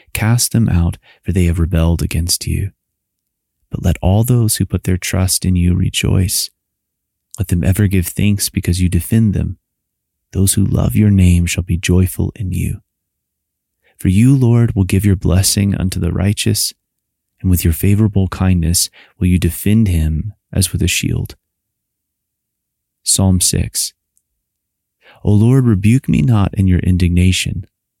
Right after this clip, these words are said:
neither chasten me in your displeasure.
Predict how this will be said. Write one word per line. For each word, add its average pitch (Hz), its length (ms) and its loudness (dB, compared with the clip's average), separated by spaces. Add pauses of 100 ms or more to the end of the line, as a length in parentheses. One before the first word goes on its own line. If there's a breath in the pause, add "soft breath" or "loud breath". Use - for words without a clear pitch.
(240)
neither 92 200 2
chasten 92 580 -2
me 80 400 -4
in 101 100 -2
your 90 120 2
displeasure. 90 720 -4